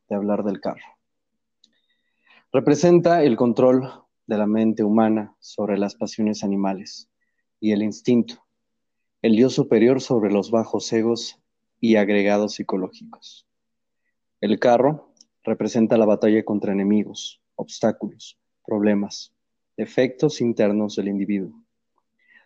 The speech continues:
También representa la victoria, la voluntad, la afirmación. ¿Y quién mejor para hablar de esto que nuestro invitado del día de hor-, de hoy, que para mí es un honor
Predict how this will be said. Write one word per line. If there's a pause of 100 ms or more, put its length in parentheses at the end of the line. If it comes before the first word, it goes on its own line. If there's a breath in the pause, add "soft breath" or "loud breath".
(180 soft breath)
También
representa
la
victoria, (640)
la
voluntad, (840)
la
afirmación. (1300 soft breath)
¿Y
quién
mejor
para
hablar
de
esto (840 soft breath)
que
nuestro
invitado
del
día
de
hor-,
de
hoy,
que
para
mí
es
un
honor